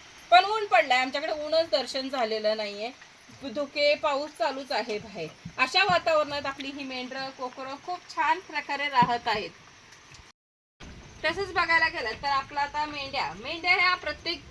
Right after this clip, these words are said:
चांगल्याच असतात, कुठल्या मेंढीचं असं नाव ठेवण्यासारखं नाहीये. मेंढ्या ह्या प्रत्येक चांगल्या असतात, पण तरी पण आमच्या भागाकडे इतकी अति थंडी सहन करणाऱ्या मेंढ्या म्हणजे ह्या आपल्या ज्या नारी सुवर्ण आहेत,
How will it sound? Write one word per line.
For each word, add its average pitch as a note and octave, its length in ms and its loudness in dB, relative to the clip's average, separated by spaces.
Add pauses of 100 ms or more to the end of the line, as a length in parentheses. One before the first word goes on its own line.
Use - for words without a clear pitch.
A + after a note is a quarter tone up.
(120)
चांगल्याच C#4 400 -2
असतात, G#3 300 -8
कुठल्या C#4 280 -6
मेंढीचं C4+ 440 -8
असं C#4 220 -4 (380)
नाव C4 320 4
ठेवण्यासारखं C4+ 680 -4
नाहीये. A#3+ 200 -4
मेंढ्या A#3+ 400 -2
ह्या C#4 100 -6
प्रत्येक D4+ 420 -8
चांगल्या G#3+ 320 -4
असतात, F3 180 -12 (380)
पण G#4 240 4
तरी D#4+ 260 2
पण F#4+ 200 0
आमच्या B3 500 2
भागाकडे A3+ 540 -2
इतकी A3 600 -10 (160)
अति G4 460 2
थंडी E4 380 -2
सहन C#4+ 300 -6
करणाऱ्या C4 520 -2
मेंढ्या A#3+ 320 -8
म्हणजे A#3 220 -10
ह्या B3+ 200 0
आपल्या A#3 260 -4
ज्या B3+ 160 -6
नारी A#3 320 -6
सुवर्ण A#3 420 -8
आहेत, A3 280 -8